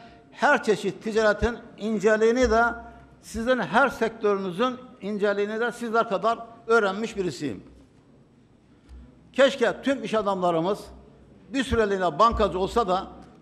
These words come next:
her tüccar parasının hesabını, kitabını daha iyi yapabilse, projelerin rentable olup olmadığını dahi kestirebilse. İşte ben reel kesimin hem de finansman tarafını hem ticari tarafını avucunun içi gibi bilen bir iş adamı,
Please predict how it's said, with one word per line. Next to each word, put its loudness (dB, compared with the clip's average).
her 2
tüccar -4
parasının -2
hesabını, -2
kitabını -2
daha 2
iyi -2
yapabilse, 0
projelerin 4
rentable 0
olup 0
olmadığını 0
dahi 4
kestirebilse. -4
İşte 0
ben 0
reel 2
kesimin -6
hem 0
de 0
finansman -2
tarafını -2
hem -2
ticari 0
tarafını 0
avucunun 4
içi -6
gibi 0
bilen 0
bir -6
iş -2
adamı, 0